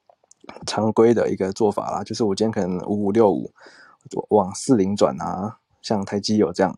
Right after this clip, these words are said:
那像联电的话，它就是把九零到，四零到九零的全部的产能都开始狂转，转到二八去。那这样的话，对他们自己的 product mix 跟 B 客户跟着它，呃，制程往前走，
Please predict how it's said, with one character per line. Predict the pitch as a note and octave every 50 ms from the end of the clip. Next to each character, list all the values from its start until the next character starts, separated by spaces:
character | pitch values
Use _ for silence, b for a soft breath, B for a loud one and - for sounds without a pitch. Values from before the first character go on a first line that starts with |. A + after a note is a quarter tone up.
| - _ -
那 | G#2+ G#2+ A2+
像 | A#2 - B2 G#2+
联 | F#2+ F#2+ G#2+
电 | B2+ A#2+ G2+
的 | G#2+
话， | B2 A2+
它 | G#2+ A2+
就 | - -
是 | A2 A2+ G#2+
把 | - F2+ F2+ D2+ - b b b b b b b b b _
九 | - F#2+ F2 F#2
零 | G2 F#2+ F#2+ G2+ G#2+
到， | A#2+ A#2 A2 F#2+ F2+ D#2+ F2 - - _
四 | - - - F3+
零 | B2+ A2 A#2
到 | C3+ B2+ A#2
九 | G#2 F#2 D#2 B1+
零 | B1 C2 E2+ - A2 - _ _ _
的 | - G2 F2
全 | - - G#2+
部 | A#2+ B2+
的 | A#2+ G#2+
产 | - - G#2 F#2
能 | F2+ F#2
都 | G2+
开 | - A2 G#2
始 | G#2+ A#2 - - _ - - - _
狂 | - - G2 G2+ A2
转， | - - - -
转 | - F2+
到 | F#2+ F#2+
二 | - A2+ G#2 F#2+
八 | - F#2+ F2+
去。 | F#2 - F#2+ F2+ - b b b b b b b b b b _
那 | C3+ C3 A#2
这 | A2 C3+
样 | A#2 G#2
的 | G#2
话， | B2+ A#2 G#2+
对 | - A#2 G#2
他 | G2+ G#2+ A2
们 | G#2 G2+ F#2+ F#2
自 | - A#2+
己 | G#2+ F#2+
的 | - F2 E2+
product | - G#2 G#2 G#2 G#2 G2+ G2+
mix | G#2 F#2 - - - - - _ _ _ _ _ _ _ _ _
跟 | _ - G#2 G2+ G2 G2+ G2+ G2
B | - - A2 A2
客 | A2 - A#2 A2 G2 G2+
户 | G#2+ G2+ F2+ E2+
跟 | - G2+ G2+
着 | F2+
它， | - F#2+ F#2+ F#2+ F#2 - - _
呃， | - F#2+ F2 E2 F2 - - - b b b b b b _
制 | - B2
程 | - - - F2+
往 | B1 G#1+ -
前 | - - - G2+
走， | - D2 B1+ B1 -